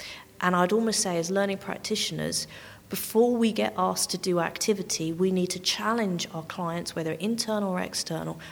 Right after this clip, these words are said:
on what are we trying to impact, what are we trying to do differently, and then you can put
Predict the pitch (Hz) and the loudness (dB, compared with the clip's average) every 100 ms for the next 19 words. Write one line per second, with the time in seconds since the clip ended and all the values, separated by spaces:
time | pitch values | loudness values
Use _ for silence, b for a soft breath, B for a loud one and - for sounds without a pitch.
0 | B 185 180 190 202 - 233 202 190 - | B 0 2 2 2 0 0 0 0 -2
1 | 196 185 180 - 180 175 170 - 143 - | -2 -2 -4 -6 -2 -2 -2 -8 -10 -12
2 | - B B 180 190 208 240 233 233 220 | -14 B B -2 -2 -2 -4 -2 -2 0
3 | 208 202 202 185 185 - - - 104 107 | -2 -2 -2 0 -2 -2 -6 -8 -6 -6
4 | - B B B - 196 190 196 233 233 | -8 B B B 4 6 8 6 6 4
5 | 220 196 170 - 160 - | 2 0 -2 2 0 0